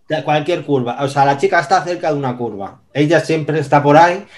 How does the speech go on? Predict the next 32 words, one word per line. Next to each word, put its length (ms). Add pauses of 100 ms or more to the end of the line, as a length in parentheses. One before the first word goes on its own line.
(240)
que 200
a 100
lo 80
mejor 280
tú 120
la 80
has 100
cogido. 540
Tú 120
a 40
lo 80
mejor 220
vas 180
a 80
coger 240
una 240
curva, 640
eh, 340
dirección 440
Majadahonda 840 (300)
y 100
se 100
te 120
monta 600
y 160
dices, 180
"Pero 160 (120)
chica, 420
si 200
es 100
que, 480
mm, 220